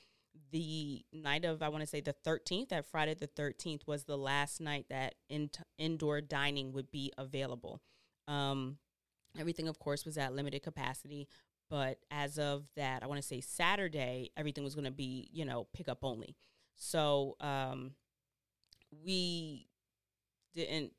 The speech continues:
we kinda, like, missed the window, but, and then also we were supposed to, you know,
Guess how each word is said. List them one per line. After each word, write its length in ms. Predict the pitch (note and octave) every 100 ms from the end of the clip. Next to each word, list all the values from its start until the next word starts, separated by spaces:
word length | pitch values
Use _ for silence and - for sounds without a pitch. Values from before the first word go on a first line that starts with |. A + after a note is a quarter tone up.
| - D3+
we 300 | D#3+ E3+ D#3 -
kinda, 240 | F#3+ F3
like, 200 | D#3+ D3
missed 640 | D3+ D3 D3+ D#3+ - - - - _ _
the 80 | -
window, 480 | D#3 D#3+ E3 F#3 G3 -
but, 300 | D#3 C#3 -
and 160 | - D3+
then 140 | E3
also 340 | - D#3 - C3+
we 100 | C#3+
were 60 |
supposed 460 | C#3+ - D#3 D3+ -
to, 260 | D3 C3+ -
you 100 | E3+
know, 260 | C#3+ A2+